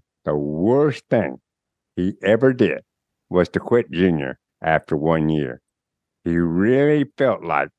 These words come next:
he could have won more races and more championships before he did, finally,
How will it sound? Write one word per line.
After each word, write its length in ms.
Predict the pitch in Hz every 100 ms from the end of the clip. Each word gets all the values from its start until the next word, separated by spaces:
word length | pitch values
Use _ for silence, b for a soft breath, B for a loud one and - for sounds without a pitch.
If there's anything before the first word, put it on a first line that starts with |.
| _ -
he 120 | 85
could 240 | - 107
have 140 | 95 78
won 300 | 82 80 71
more 280 | 82 120 156
races 500 | 147 135 123 131 - _ _ -
and 200 | 101 101
more 240 | 104 135
championships 960 | 120 - 156 185 - 107 - 80 71 - -
before 360 | 98 - 117
he 80 | 110
did, 340 | 80 156 123 87 _ _ -
finally, 320 | 135 85